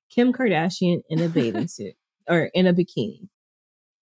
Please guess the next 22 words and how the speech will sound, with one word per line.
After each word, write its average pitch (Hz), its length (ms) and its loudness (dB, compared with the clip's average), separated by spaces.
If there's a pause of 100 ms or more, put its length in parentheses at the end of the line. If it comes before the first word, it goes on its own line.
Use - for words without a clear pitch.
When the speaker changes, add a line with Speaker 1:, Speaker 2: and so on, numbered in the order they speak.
(140)
Speaker 1:
It 196 220 2
has 208 440 0
had 170 340 0
a 143 440 0
substantial - 680 -4
amount 220 320 0
of 233 100 -4
views 170 400 0
and 226 220 0
likes, 135 420 -4
but - 140 -2
now 165 520 -2 (200)
over 175 260 0
half 175 360 -4
the 254 100 -4
comments 190 560 0
are 170 100 -2
telling 196 420 0
me 180 280 0
it's - 180 -6
not 165 340 -2
weird 151 380 -2